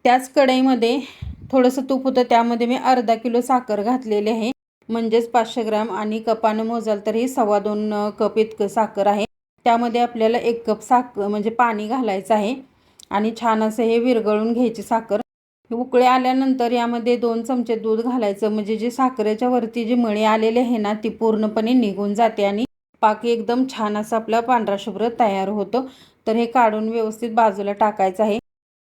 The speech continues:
तर, अ, काही मिनिटानंतर पाहू शकता तुम्ही चिकटसर असं हे पाक तयार झालेलं आहे. आपल्याला इथं एक तारी पाक बनवून घ्यायचा आहे, अ,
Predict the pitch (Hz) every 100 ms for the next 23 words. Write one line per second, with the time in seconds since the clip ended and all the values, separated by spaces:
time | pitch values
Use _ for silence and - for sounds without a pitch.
0 | - 226 233 233 233 262 240 254 277 269
1 | 254 240 254 240 226 226 247 233 247 254
2 | 220 220 226 233 247 254 220 - 254 240
3 | 240 226 226 220 208 208 - 214 214 208
4 | 254 220 202 202 202 233 254 262 254 240
5 | 240 240 247 240 254 226 208 226 214 202
6 | 208 220 208 220 202 214 254 _ _ _
7 | - 190 196 196